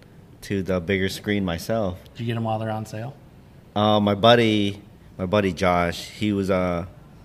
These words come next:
Speaker 1: he was, he was saying he was gonna sell his bundle. He's got, uh,
Speaker 2: Ooh.
Speaker 1: he's got the thirty-two, and he was talking about selling it to upgrade to the thirty-four. And then I was like, "Hey, you wanna trade scre-, screens and I give you some cash?"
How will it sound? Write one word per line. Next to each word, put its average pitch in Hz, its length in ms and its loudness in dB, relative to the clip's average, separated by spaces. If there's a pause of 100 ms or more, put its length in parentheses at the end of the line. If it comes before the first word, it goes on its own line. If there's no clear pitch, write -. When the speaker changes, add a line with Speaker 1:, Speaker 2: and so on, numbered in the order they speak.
(320)
Speaker 1:
he 131 80 -2
was, 120 260 0
he 139 160 -2
was 123 120 -2
saying 131 260 4
he 123 80 2
was 110 100 -2
gonna 104 140 2
sell 113 220 2
his 95 160 -2
bundle. 90 380 0
He's 95 180 -4
got, 90 240 0
uh, 85 320 -6 (100)
Speaker 2:
Ooh. 90 120 -14 (680)
Speaker 1:
he's 107 180 -2
got 101 160 4
the 101 60 -4
thirty-two, 101 520 0
and 95 80 0
he 101 60 0
was 90 80 -4
talking 95 220 -2
about 92 200 -4
selling 95 300 -2
it 87 140 -4
to 90 240 -4
upgrade 95 480 -4
to 95 320 -4
the 87 340 -4
thirty-four. 95 840 -2 (880)
And 85 100 -6
then 90 120 -2
I 87 60 -2
was 85 80 -6
like, 87 100 -8
"Hey, 95 300 -4 (200)
you 95 100 -8
wanna 98 520 -4
trade 95 280 -4
scre-, 92 360 -8
screens 95 460 -6
and 90 100 -4
I 90 40 -4
give 90 180 -4
you 95 100 -6
some 90 160 -10
cash?" 90 340 -6